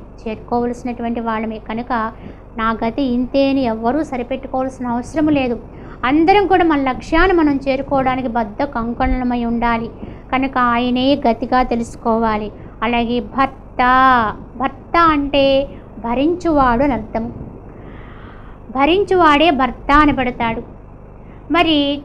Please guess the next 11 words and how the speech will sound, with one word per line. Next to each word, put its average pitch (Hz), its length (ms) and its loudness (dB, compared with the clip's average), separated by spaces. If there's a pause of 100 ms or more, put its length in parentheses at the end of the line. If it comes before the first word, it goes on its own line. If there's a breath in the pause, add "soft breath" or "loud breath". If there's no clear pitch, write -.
చూడండి, 320 320 2
ఇప్పుడు 302 320 2
మనం 277 240 2
అనుకుంటాం, 269 540 -2 (200)
ఒక 269 160 -2
జన్మకి, 262 580 -2
ఒక 269 200 -2
స్త్రీకి 269 640 -4 (180)
ఒక 285 140 -4
భర్త. 240 460 -4 (320)
నిజమే, 247 360 -4